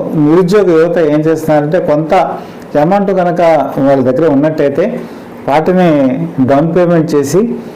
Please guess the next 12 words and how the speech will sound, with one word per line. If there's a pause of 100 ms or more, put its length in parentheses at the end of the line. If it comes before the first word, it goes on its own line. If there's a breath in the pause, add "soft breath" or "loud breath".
(280 loud breath)
ఈవెన్
చాలా
డీలర్‌షిప్,
ఆటోమొబైల్
డీలర్‌షిప్స్
కూడా
వీళ్ళకి
ప్రాధాన్యతనిచ్చి (500 loud breath)
వాళ్ళకు
ఉన్నటువంటి
ఫైనాన్సుల
ద్వారా,